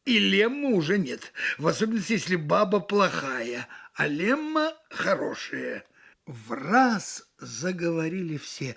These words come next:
Да что такое вообще лемма? И что такое плохая баба? Плохих баб нет, только леммы одни бывают плохие. "А плохая баба, — сказал декабрист, —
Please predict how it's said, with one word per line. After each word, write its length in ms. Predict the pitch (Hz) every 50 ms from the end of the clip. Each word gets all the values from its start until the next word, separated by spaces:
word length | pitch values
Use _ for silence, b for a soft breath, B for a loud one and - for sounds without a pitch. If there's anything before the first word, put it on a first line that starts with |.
| B B B B B
Да 120 | 139 127 135
что 240 | - - - 233 220
такое 280 | 233 233 - 262 262
вообще 480 | 262 254 254 240 - - - - 277 277
лемма? 840 | 269 262 269 285 277 269 240 180 120 113 - - - - - - - B B B B B B B
И 80 | 147
что 180 | 165 - 302 302
такое 160 | - - 302
плохая 640 | 233 - 247 262 247 196 - - 240 269 277 254 202
баба? 720 | 143 117 123 139 180 214 240 247 240 214 190 202 208 208 - B B B B B
Плохих 400 | B 143 147 - - 170 156 147
баб 260 | 135 156 156 151 - -
нет, 680 | 123 131 156 196 262 302 285 269 247 196 - - _ _
только 360 | - 185 196 185 165 - 240
леммы 520 | 254 247 233 240 220 185 156 156 156 156 156
одни 340 | 151 147 139 151 151 147
бывают 400 | 143 143 151 151 156 151 147 127
плохие. 720 | - 160 175 160 123 - - - - - - - - - - _ B B B B B B B B B B B B B B B B B
"А 220 | - 127 139 151 151
плохая 920 | - - 143 151 165 165 147 120 127 - 185 196 220 233 240 233 208 185
баба, — 760 | 160 143 156 180 196 202 208 214 208 226 254 269 294 330 339 - - _ _ _ _ _
сказал 460 | - - - 254 262 240 254 247 247
декабрист, — 720 | 208 254 - 254 262 226 247 262 262 233 - - - - -